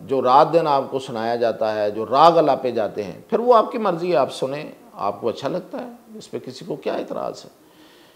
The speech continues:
लेकिन वो जाहिर है कि वो एक अरसा हो गया है, वो कुछ भी नहीं हो रहा।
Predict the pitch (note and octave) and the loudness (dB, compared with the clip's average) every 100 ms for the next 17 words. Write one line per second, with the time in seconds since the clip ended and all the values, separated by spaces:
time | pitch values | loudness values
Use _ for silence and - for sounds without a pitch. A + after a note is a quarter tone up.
0 | _ _ _ A#2 D#3+ F#3+ F3+ D#3 - E3 | _ _ _ 2 4 2 2 0 0 2
1 | A3 F3+ - D3 C3 C#3 B2+ C3 - - | 4 4 0 -6 -2 0 0 -2 -4 -6
2 | E3 G#3 D3+ G#2+ G2 A2+ A2+ F#2 G#2+ B2 | -4 -2 -2 -4 -4 -2 -2 -4 -10 -10
3 | F3 - F#3+ F3 B2 F#2 - | -10 -6 -6 -6 -6 -10 -14